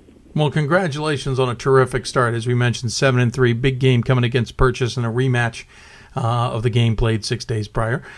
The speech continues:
Um, as we've mentioned, coming up here, certainly, uh, love to see how you, the, the Maccabees do as you head into the break. Um, certainly congratulations on the five one start in the Skyline as well. Certainly love to see schools like yourselves making headlines in Division Three.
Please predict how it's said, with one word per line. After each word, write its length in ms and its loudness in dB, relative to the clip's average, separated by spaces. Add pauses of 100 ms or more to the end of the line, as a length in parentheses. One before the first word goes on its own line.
(100)
Um, 640 0
as 200 -4
we've 180 -2
mentioned, 400 -4
coming 220 0
up 160 -2
here, 200 -2
certainly, 520 -6
uh, 180 -6
love 280 0
to 140 4
see 260 -2
how 120 2
you, 140 0
the, 160 -4
the 180 -6
Maccabees 520 -2
do 360 2
as 160 -4
you 100 -2
head 160 0
into 180 0
the 160 -4
break. 380 -2 (360)
Um, 400 -2
certainly 300 -2
congratulations 800 -2
on 60 -6
the 100 -4
five 280 -2
one 160 -2
start 240 0
in 80 0
the 40 -2
Skyline 540 0
as 160 -2
well. 240 0
Certainly 340 0
love 240 2
to 80 0
see 320 0 (280)
schools 340 0
like 140 -2
yourselves 480 0
making 260 0
headlines 520 -2
in 100 0
Division 480 0
Three. 340 2